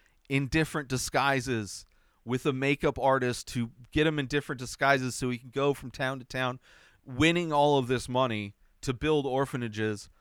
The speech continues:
Like, I wanna see that movie. Part of me wants to see that movie, right? I wanna see that fleshed out in a grounded way, right? I wanna see what Henry Sugar's,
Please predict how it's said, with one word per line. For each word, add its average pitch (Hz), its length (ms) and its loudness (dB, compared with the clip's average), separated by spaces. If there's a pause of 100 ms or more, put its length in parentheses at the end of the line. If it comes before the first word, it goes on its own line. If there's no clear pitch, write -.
(140)
Like, 135 200 -2
I 190 140 8
wanna 160 600 4
see 143 300 -4
that 120 240 0
movie. 113 600 -4 (180)
Part 208 280 6
of 123 80 -2
me 117 140 -4
wants 110 340 -2
to 104 100 -8
see 113 180 -6
that 98 200 -2
movie, 98 400 -10 (380)
right? 117 260 0
I 143 60 4
wanna 185 220 2
see 180 180 -6
that 147 180 0
fleshed 151 480 0
out 127 320 2 (320)
in 127 100 -6
a 135 60 -2
grounded 131 720 0
way, 104 480 -2 (460)
right? 110 280 0
I 123 100 -4
wanna 131 180 -4
see 135 640 -2
what 139 420 4 (380)
Henry 143 400 -2
Sugar's, 117 760 -2